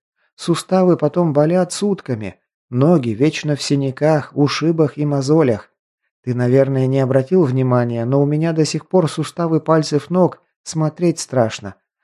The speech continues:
Раздуты и деформированы от страшных нагрузок. А ведь уже сколько лет прошло?"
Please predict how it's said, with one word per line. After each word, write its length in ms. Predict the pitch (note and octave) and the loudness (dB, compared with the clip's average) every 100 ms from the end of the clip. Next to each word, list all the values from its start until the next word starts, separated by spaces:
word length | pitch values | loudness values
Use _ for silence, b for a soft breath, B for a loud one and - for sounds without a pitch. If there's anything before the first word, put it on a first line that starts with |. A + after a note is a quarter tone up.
| _ | _
Раздуты 640 | - D3 C#3 C3 F3 F3+ C3+ | 0 2 2 2 0 2 -2
и 120 | C3+ | -2
деформированы 840 | C3+ D3 C#3+ C#3+ E3+ E3+ C#3 C3+ C3 | -2 0 0 0 2 4 4 2 0
от 120 | C3+ | -4
страшных 560 | - E3 D3+ D#3 D3 | -4 -2 -2 -4 -8
нагрузок. 640 | D#3 D3 D3+ A#2+ G#2+ - _ _ _ _ _ | -6 -4 -2 -2 -4 -10 _ _ _ _ _
А 120 | A#2 | 0
ведь 180 | B2+ B2 | 0 2
уже 240 | C3 C3+ | 2 2
сколько 400 | C3 - D3 C3+ | 0 0 -2 0
лет 220 | E3 E3+ - | 0 0 -2
прошло?" 520 | B2 A#2 B2 G#2+ | -8 -4 -2 -4